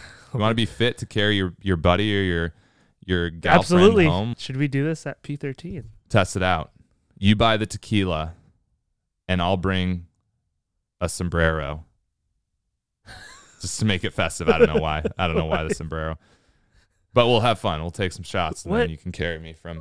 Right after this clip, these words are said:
Speaker 2: What restaurant used to do it where you could have salsa out of the hat? Was it
Speaker 1: Mm.
Speaker 2: Chili's?
Speaker 1: I have no idea.
Speaker 2: Oh.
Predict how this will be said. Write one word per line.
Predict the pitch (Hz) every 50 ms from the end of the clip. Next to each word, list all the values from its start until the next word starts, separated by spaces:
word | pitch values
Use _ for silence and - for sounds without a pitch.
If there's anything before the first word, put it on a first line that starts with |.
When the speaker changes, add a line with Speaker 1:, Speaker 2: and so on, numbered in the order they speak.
| - 480
Speaker 2:
What | - 160 160 185 196 -
restaurant | 175 160 156 165 - - - 175 175 170 170 160 - -
used | - 156 147 160 156 - - -
to | - 147 139
do | 131 123 123 143 147 143 143 147
it | 143 143 - -
where | - 127 131 131 127 131
you | 127 127 131 123
could | - 135 127 120 117
have | - 123 120 120 120 117 113 _ _ _
salsa | - - - 123 123 120 - - 120 117 120 -
out | 120 117
of | 117 113
the | 113 107
hat? | 104 117 110 110 113 - _ _ _ _ _
Was | - 123 117 120
it | 120 113 -
Speaker 1:
Mm. | 117 113 117 113 98 87
Speaker 2:
Chili's? | 80 - - 143 147 170 196 208 202 - - - - _ -
Speaker 1:
I | 90 90
have | 87 82 76
no | 82 82
idea. | 82 80 80 78 82 80 78 78 80 80 _ _ _ _ _ -
Speaker 2:
Oh. | - 113 127 127 123 113 107